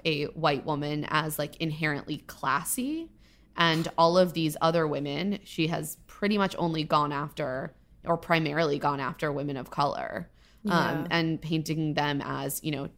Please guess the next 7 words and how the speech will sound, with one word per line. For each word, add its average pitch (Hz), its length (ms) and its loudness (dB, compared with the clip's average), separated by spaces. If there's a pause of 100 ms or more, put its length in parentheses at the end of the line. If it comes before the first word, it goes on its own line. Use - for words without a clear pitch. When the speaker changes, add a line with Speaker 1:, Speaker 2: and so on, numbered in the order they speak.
Speaker 1:
trashy 147 800 -2 (140)
or 147 420 -2 (840)
slutty 156 720 4
or 160 440 -2 (180)
hoes, 160 720 2
quote 147 240 -4
unquote. 147 540 -4